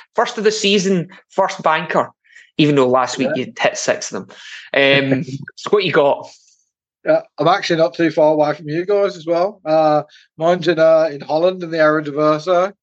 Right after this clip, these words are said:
Speaker 1: Nice.
Speaker 2: it's Sa-, it's Saturday at three thirty, and it's, uh, P S V against Utrecht. And, uh, I'll take P S V at three to ten. Obviously, it's opening weekend, but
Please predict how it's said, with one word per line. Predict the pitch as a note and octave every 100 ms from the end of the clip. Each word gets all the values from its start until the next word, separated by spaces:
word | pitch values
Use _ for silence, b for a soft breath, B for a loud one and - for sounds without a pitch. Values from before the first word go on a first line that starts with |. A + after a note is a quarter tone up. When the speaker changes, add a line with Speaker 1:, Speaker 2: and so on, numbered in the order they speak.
| _ _ -
Speaker 1:
Nice. | B2+ C#3 C3+
Speaker 2:
it's | - -
Sa-, | F3+ F3 _ _ _
it's | D3 -
Saturday | F3 E3+ F3+ F3 D#3+
at | D#3 _ -
three | E3+ D#3
thirty, | E3+ D#3+ E3 E3 E3 D#3 _ _ _ _ _ _
and | C#3+
it's, | D3 D3 -
uh, | D3 D3 C3+
P | -
S | D#3+ C#3 -
V | D#3
against | D3+ D3 C#3
Utrecht. | D3 C#3+ E3 D3+ D3+ _ - _ _ b b _
And, | - B2+
uh, | B2+ B2
I'll | A#2+
take | - C#3+ -
P | D3+
S | C3+ B2
V | C3
at | C3 C#3
three | - C#3 B2+
to | -
ten. | - C3+ C#3 C#3 _ _ _ _ _ _ b b _ _ _
Obviously, | D3 C#3 D3+
it's | B2+
opening | C#3 C3+ C3+ C#3
weekend, | C3 C3 C#3 C3 C3+ C3
but | B2+ B2+